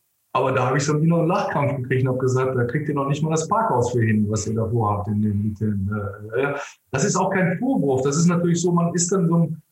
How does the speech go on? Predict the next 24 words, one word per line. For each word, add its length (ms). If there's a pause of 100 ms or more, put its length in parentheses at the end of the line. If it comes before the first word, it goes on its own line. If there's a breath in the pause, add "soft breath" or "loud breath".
(360)
ich 180
will 80
einfach 220
nur 140
feststellen, 680 (300)
diese 260
Budgets 640
resultieren 560
aus 220
einer 340 (140)
unguten 600
Gemengelage, 880
die 220
anfängt 560
bei 200
diesen 440
Mechanismen, 640
wo 100
man 200
ständig 420
auf 120
der 100
Suche 400
ist, 200